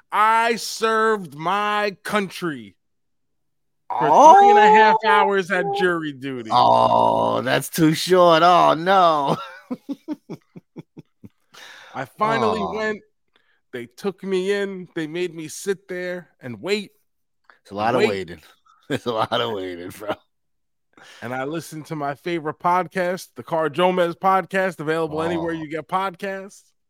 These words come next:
Speaker 1: And then I
Speaker 2: Yes,
Speaker 1: got
Speaker 2: yes,
Speaker 1: called
Speaker 2: yes.
Speaker 1: the first
Speaker 2: Ooh.
Speaker 1: case of the day. They said, "We
Speaker 2: Oh,
Speaker 1: need you."
Speaker 2: man.
Speaker 1: And I said, "I know you do. And I'm here to serve."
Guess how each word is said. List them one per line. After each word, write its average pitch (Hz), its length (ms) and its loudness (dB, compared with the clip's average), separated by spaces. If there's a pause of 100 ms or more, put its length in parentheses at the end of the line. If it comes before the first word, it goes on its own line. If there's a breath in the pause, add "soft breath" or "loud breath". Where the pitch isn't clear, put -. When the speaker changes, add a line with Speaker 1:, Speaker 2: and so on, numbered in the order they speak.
(580)
Speaker 1:
And 113 120 -14
then 147 80 -6
I 147 60 -6
Speaker 2:
Yes, 143 80 -8
Speaker 1:
got 143 140 -2
Speaker 2:
yes, - 80 -12
Speaker 1:
called 196 580 -6
Speaker 2:
yes. - 80 -20 (160)
Speaker 1:
the 117 80 -14
first 170 400 -4
Speaker 2:
Ooh. 123 40 -10
Speaker 1:
case 165 280 -6
of 160 80 -12
the 147 100 -10
day. 135 300 -4
They 120 220 -10
said, 117 380 -8
"We - 40 -14
Speaker 2:
Oh, 135 560 -8
Speaker 1:
need 131 460 -8
you." 120 180 -6
Speaker 2:
man. 104 80 -10
Speaker 1:
And 117 100 -10
I 120 140 -6
said, 110 480 -8 (800)
"I 113 140 -8
know 117 160 -4
you 95 160 -10
do. 82 260 -18 (500)
And 95 120 -10
I'm 110 140 -4
here 120 180 -4
to 117 80 -6
serve." 87 500 -8